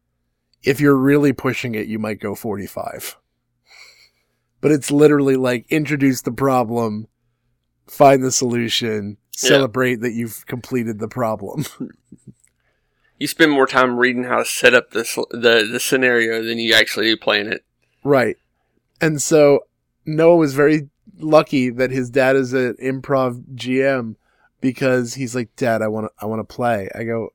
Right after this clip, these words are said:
Speaker 1: "I need time to prepare, but if you don't want me to,
Speaker 2: <laughs>
Speaker 1: if you don't want me to just run the stuff in the book, I need time." He goes, at one, he literally looked at me, he goes,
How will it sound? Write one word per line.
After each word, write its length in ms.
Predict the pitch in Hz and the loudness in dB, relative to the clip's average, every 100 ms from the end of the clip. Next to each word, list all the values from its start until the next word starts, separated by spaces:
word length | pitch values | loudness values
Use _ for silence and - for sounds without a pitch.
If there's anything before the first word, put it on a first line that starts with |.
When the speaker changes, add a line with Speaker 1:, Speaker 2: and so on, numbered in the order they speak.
| - | -12
Speaker 1:
"I 80 | 131 | -8
need 320 | 175 196 175 | -4 -6 -6
time 300 | 156 156 180 | -4 -2 0
to 80 | 135 | -2
prepare, 540 | - 117 127 135 165 | -6 -8 -4 0 0
but 180 | 117 117 | 0 -4
if 60 | 113 | -4
you 80 | 127 | -2
don't 160 | 165 | 0
want 160 | - - | 0 -2
me 100 | 147 | -2
to, 100 | 139 _ - | -4 _ -20
Speaker 2:
<laughs> 180 | _ - | _ -10
Speaker 1:
if 100 | 123 | -4
you 140 | 175 | 2
don't 160 | 226 196 | 4 4
want 220 | 175 180 | 2 0
me 80 | 190 | 0
to 100 | 165 | 0
just 220 | 143 139 | -2 -2
run 320 | 123 117 135 | -2 -2 -2
the 100 | 151 | -4
stuff 300 | - 147 135 | -2 -4 -2
in 80 | 135 | -6
the 100 | 120 | -6
book, 400 | 110 127 151 127 | -2 0 2 0
I 80 | 127 | -4
need 280 | 131 143 117 | -4 -6 -6
time." 400 | 139 156 123 113 | -4 0 -2 -2
He 180 | 120 | -6
goes, 380 | 117 117 113 - - _ _ _ _ _ _ - | -4 -2 -4 -6 -16 _ _ _ _ _ _ 0
at 280 | 160 - 135 | 4 6 4
one, 200 | 143 123 | 2 -2
he 100 | 120 | -2
literally 300 | 139 135 131 | 0 2 2
looked 180 | 117 113 | 0 -2
at 60 | 104 | -4
me, 140 | 110 | -4
he 100 | 113 | -2
goes, 340 | 113 110 104 | -2 -2 -2